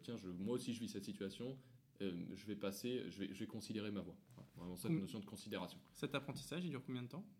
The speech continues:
Speaker 2: Combien de temps, au bout de combien de temps vous dites, « Ok, là on commence à bien sentir, euh, ce qui marche et ce qui marche moins » ?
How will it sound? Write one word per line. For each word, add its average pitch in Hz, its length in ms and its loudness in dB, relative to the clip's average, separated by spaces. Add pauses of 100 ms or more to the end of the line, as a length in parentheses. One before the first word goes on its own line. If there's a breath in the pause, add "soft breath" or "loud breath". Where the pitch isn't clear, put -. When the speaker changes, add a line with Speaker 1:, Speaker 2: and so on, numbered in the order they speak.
(140)
Speaker 2:
Combien 147 220 4
de 135 40 2
temps, 170 220 2
au 165 60 2
bout 143 120 0
de 139 40 -4
combien 160 160 4
de - 60 -2
temps 180 100 4
vous 143 140 0
dites, « 151 280 0 (120)
Ok, 135 140 -4
là 160 140 4
on 143 60 2
commence 135 280 0
à 123 80 0
bien 139 200 0
sentir, 139 460 0
euh, 120 260 0
ce 120 100 -8
qui 123 100 -4
marche 123 260 -4
et - 20 -16
ce - 80 -14
qui - 100 -12
marche 117 220 -8
moins » ? - 100 -12